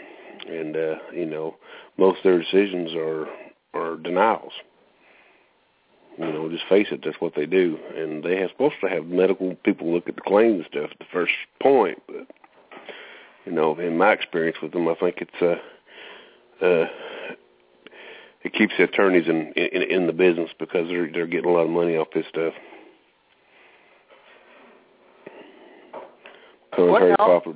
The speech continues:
Speaker 2: uh, and, and, too, the good thing about this, John, is the V A, now, I ha-, here's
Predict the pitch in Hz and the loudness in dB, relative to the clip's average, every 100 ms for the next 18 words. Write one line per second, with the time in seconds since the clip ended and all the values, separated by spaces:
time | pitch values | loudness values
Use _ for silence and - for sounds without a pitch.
0 | 78 175 180 175 175 - 269 - - 190 | -8 -4 -2 -4 -6 -4 -2 -2 -6 -6
1 | 190 - 175 165 160 247 285 311 190 165 | -6 -6 -6 -6 -6 -2 -2 -2 -4 -2
2 | 196 330 - 285 208 170 147 139 139 135 | 2 0 0 -2 -2 -2 -4 -2 0 -2
3 | - 139 120 _ 147 135 156 202 180 151 | -4 -10 -10 _ -8 -4 -4 -4 -6 -8
4 | 139 - 139 156 208 196 185 226 202 165 | -8 -10 -6 -4 0 4 4 4 -2 -8
5 | 165 - _ _ 143 156 156 143 160 185 | -10 -16 _ _ -12 -8 -8 -8 -12 -16
6 | - _ _ _ _ - 185 | -20 _ _ _ _ -6 -2